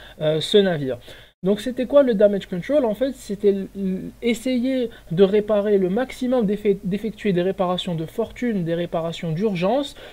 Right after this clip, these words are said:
le temps de ramener le bateau à quai, le ramener, euh, dans le port, pour pouvoir ensuite réparer à l'aise les, les, les, euh, les accidents et les lésions, euh, au niveau de ce bateau. Et c'est justement grâce à cette, à, à ce, à, à ce protocole de damage control qui était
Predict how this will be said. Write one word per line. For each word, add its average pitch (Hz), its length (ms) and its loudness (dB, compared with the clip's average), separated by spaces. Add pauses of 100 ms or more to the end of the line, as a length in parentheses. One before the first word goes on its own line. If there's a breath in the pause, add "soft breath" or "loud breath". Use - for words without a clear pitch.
le 196 200 4
temps 269 220 4
de 214 80 4
ramener 196 360 2
le 170 100 0
bateau 165 300 -2
à 147 120 0
quai, 262 280 -2
le 220 80 2
ramener, 170 480 -2
euh, 143 160 -4
dans 156 200 -2
le 151 120 -4
port, 226 300 2 (300 loud breath)
pour 220 180 0
pouvoir 190 500 2
ensuite 190 380 -4
réparer 165 400 -4
à 147 160 -6
l'aise 165 240 0
les, 147 160 -6
les, 139 240 -6
les, 120 320 -10 (260 loud breath)
euh, 143 400 -8 (220)
les 165 180 -4
accidents 185 480 -4
et 202 80 0
les 170 140 0
lésions, 170 420 -4
euh, 190 80 -4
au 175 160 -2
niveau 196 220 0
de 214 100 0
ce 202 160 0
bateau. 156 340 -2 (520 loud breath)
Et 220 40 0
c'est 262 140 -4
justement 262 400 -2
grâce 247 460 -2
à 170 260 -2
cette, - 400 -6
à, 170 380 0
à 160 80 -4
ce, 175 160 -6
à, 175 240 0
à 170 80 -2
ce 190 100 -4
protocole 190 540 -2
de 165 80 -2
damage 165 320 -4
control 170 360 -6
qui 160 140 -8
était 151 320 -6